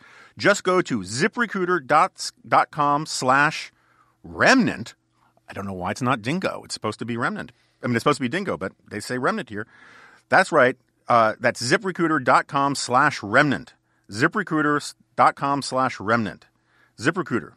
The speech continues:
the smartest way to hire. Okay, so one of the ironies of this turn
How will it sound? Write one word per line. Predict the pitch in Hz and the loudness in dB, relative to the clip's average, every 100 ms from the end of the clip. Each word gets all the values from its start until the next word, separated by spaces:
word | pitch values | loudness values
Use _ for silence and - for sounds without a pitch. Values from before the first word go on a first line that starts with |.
| _ | _
the | 104 | -10
smartest | - - 117 120 117 | -8 0 4 4 0
way | 98 98 | -4 -6
to | 90 | -6
hire. | 73 76 - - - - - | -8 -10 -12 -20 -20 -20 -2
Okay, | 143 135 | 0 2
so | 143 | 2
one | 143 233 | 4 4
of | |
the | 220 | 4
ironies | 165 143 139 110 95 | 4 6 4 0 -2
of | - 110 104 95 92 | 2 4 4 0 -6
this | 113 110 | -8 -8
turn | - 131 117 104 | -2 0 0 -2